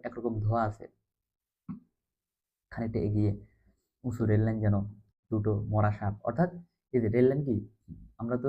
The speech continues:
রেল লাইন দেখছি, রেল লাইন কি এরকম না? যে তো রেল লাইন ধরে কি মানে লখা কি মানে যেহেতু সে ভীতু প্রকৃতির মানে রেল লাইন ধরে কি তার কাছে কি সাপের মতো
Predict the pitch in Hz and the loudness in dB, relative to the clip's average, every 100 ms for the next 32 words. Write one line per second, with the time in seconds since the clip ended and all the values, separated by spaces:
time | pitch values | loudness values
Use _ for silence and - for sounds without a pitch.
0 | 123 120 117 120 110 107 113 123 - 113 | 2 4 4 2 -2 0 2 2 2 0
1 | 117 123 147 117 - _ _ _ 110 101 | 0 0 -2 -2 -6 _ _ _ 0 0
2 | 98 101 98 101 123 131 143 143 117 101 | 0 0 0 4 4 4 2 -2 0 0
3 | 107 107 - 107 113 117 135 131 101 - | 0 -4 -8 -4 -2 -2 -2 -4 -4 -8
4 | _ - 117 123 123 143 135 123 135 139 | _ -8 0 2 0 -2 -2 -2 -4 -6
5 | 143 175 - - _ 110 117 117 123 123 | -4 -4 -4 -12 _ -4 2 4 4 0
6 | 135 120 113 117 107 110 113 120 131 127 | -2 -2 -4 -6 -8 -10 -8 -6 -6 -4